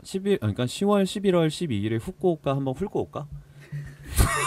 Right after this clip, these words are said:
<laughs> Sorry. 십일월 일 일과 이 일 사이타마, 그리고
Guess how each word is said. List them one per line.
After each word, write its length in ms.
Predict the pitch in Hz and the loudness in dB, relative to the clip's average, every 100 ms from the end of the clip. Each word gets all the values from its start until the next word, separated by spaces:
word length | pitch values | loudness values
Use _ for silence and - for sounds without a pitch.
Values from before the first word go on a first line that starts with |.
| 554 - 587 - 855 679 523 466 - 427 - 392 - 440 427 427 - - 311 - - - 554 719 - - 494 622 - - - - - | 0 10 10 12 12 12 12 10 10 6 8 4 4 2 2 0 -4 -4 -6 -6 -10 -4 -4 -6 -12 -12 -10 -10 -12 -20 -20 -16 -8
<laughs> 600 | - 214 208 196 165 - | -6 -4 -4 -4 -8 -14
Sorry. 440 | - - 80 78 85 - - 427 370 - - - | -14 -8 -6 -8 -10 -18 -16 -14 -14 -14 -14 -12
십일월 540 | 415 - 320 214 208 185 | -10 -4 2 6 8 6
일 160 | 220 | 4
일과 360 | 226 214 185 180 | 4 6 8 8
이 80 | 120 | 6
일 160 | 123 127 | 2 2
사이타마, 520 | 196 196 175 131 95 | 2 2 0 0 -2
그리고 640 | 139 151 156 208 247 - | -2 -2 4 6 8 6